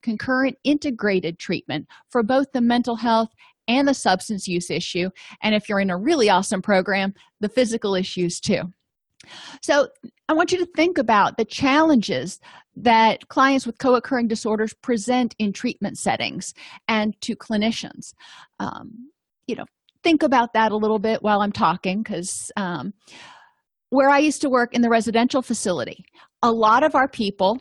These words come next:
a lot of our clinicians were trained in working with addictions. They were not as familiar with working with mental health issues. So when mental health problems would come up, sometimes they would get misdiagnosed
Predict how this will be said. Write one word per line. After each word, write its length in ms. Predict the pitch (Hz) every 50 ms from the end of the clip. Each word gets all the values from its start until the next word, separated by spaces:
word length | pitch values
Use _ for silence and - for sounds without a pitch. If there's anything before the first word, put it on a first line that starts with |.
| - -
a 60 | - 214
lot 160 | 214 214 220
of 80 | 233
our 100 | 233 226 214
clinicians 760 | - - 233 220 226 285 302 - - 190 180 190 202 - - -
were 160 | - 202 208
trained 500 | 202 - - - 247 233 233 233 233 220 -
in 340 | - 214 208 208 208 208 202
working 340 | - 196 208 202 - 233 214
with 140 | 196 196 -
addictions. 640 | 196 180 220 233 226 - - 214 160 143 165 - - - - - - - -
They 180 | 208 240 233
were 160 | 240 240 240 233
not 360 | 233 247 247 254 262 269 - -
as 220 | 226 226 - -
familiar 680 | - - 226 208 202 214 208 202 196 180 170 156 170 - _ _ _ _
with 380 | - 214 220 214 202 202 202 208
working 360 | 196 214 208 208 - 240 214
with 160 | 196 196 -
mental 260 | 214 196 190 - -
health 340 | 185 202 233 226 226 - -
issues. 460 | 180 180 - - 170 143 135 180 - - - - - _
So 160 | - - 262 240
when 180 | 240 240 240
mental 240 | 247 277 285 311 277
health 280 | 254 285 262 254 254 - - _ _ _ _
problems 720 | - - 247 262 302 330 277 220 220 202 185 208 202 - 208
would 460 | 196 214 214 214 214 202 190 208 202 - _ _ _
come 240 | - 240 208 208 247
up, 360 | 349 440 - - - _ - - _ _ _ _ - - - _
sometimes 600 | - - 269 247 247 247 277 262 240 233 233 220
they 120 | - 226 214
would 140 | 220 208 190
get 140 | 226 -
misdiagnosed 1000 | - 208 214 - - - 208 202 208 208 190 196 202 196 202 208 214 - - -